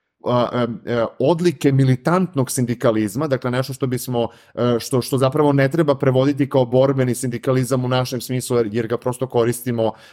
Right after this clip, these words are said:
a, u drugom značenju. Dakle, mi pod borbenim sindikalizmom zapravo, e, e, u-, ukratko, e, podrazumevamo sindikalizam zasnovan na ideji klasne borbe.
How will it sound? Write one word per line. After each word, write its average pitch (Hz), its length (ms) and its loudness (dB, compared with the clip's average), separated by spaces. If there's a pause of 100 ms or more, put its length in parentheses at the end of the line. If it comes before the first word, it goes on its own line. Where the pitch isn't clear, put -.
a, 113 140 2
u 127 120 2
drugom 131 300 2
značenju. 107 540 -2
Dakle, 127 240 0
mi 123 120 0
pod 117 160 -4
borbenim 120 380 0
sindikalizmom 123 600 -2
zapravo, 139 500 0 (300)
e, 127 60 -2
e, 123 140 2 (640)
u-, 170 420 -2
ukratko, 147 760 0 (220)
e, 135 200 2 (100)
podrazumevamo 139 680 0
sindikalizam 135 720 0
zasnovan 131 500 0
na 131 80 2
ideji 131 440 2
klasne 127 380 -2
borbe. 101 480 -2